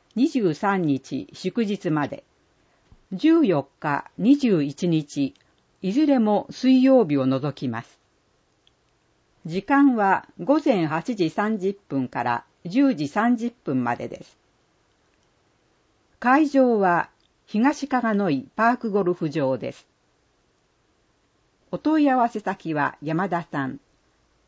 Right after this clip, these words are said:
零九零三五六二八七一零です。手話朗読公演二千二十二。ドンが聞こえなかった人々より。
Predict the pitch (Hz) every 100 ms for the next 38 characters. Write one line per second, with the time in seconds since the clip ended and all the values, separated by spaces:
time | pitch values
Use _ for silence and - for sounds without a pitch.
0 | _ _ 175 302 311 294 311 214 151 156
1 | 139 - _ _ _ - 269 285 269 269
2 | 196 139 139 190 175 147 127 143 - 180
3 | - 294 277 196 139 139 233 214 165 120
4 | - - _ _ _ _ _ _ _ _
5 | _ _ _ _ _ _ _ _ _ _
6 | _ _ _ _ _ _ _ _ _ -
7 | 208 285 302 294 277 254 247 226 - 226
8 | 175 135 131 123 - - 165 - 294 285
9 | 165 190 185 160 127 120 127 262 - _
10 | _ _ _ _ _ _ _ _ _ _
11 | 180 294 302 220 156 - - 262 247 233
12 | 185 175 - 156 - 190 170 143 127 123
13 | 120 -